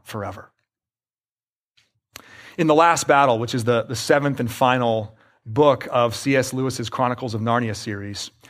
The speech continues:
the characters find themselves in Aslan's country. And once there, there, there's a refrain that they start to hear and eventually start to repeat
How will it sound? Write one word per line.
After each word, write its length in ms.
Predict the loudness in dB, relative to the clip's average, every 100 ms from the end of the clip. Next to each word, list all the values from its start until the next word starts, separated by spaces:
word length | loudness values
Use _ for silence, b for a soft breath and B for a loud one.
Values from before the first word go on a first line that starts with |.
| B B B
the 80 | -4
characters 720 | 2 4 4 2 0 0 -6
find 400 | -10 0 2 2
themselves 540 | 0 0 2 2 2 -4
in 260 | -6 -4 -2
Aslan's 460 | 0 0 -2 -4 -6
country. 460 | -8 -8 -10 -16 _ _ _ _ _ _ _ -10 -4
And 140 | 2
once 240 | 4 4
there, 280 | 4 4 6
there, 200 | 4 2
there's 200 | 2 2
a 60 | 2
refrain 600 | 0 -4 0 2 4 2
that 100 | 0
they 100 | -2
start 300 | 2 2 2
to 80 | -4
hear 400 | -6 2 4 4
and 80 | 2
eventually 320 | 0 0 -2
start 240 | 0 0 0
to 360 | -4 -4 -4 B B B B
repeat 560 | -4 -2 -2 -2 -2